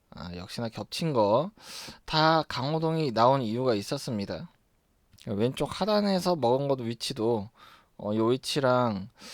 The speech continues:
어, 일가견이 있는 것 같고, 그리고 탑 본다, 아, 탑을 본다,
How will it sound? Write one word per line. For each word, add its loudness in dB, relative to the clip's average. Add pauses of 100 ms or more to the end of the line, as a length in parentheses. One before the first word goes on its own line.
(280)
어, -6
일가견이 4
있는 -2
것 -2
같고, -6 (600)
그리고 -14
탑 -8 (140)
본다, -4
아, -12
탑을 -2
본다, -6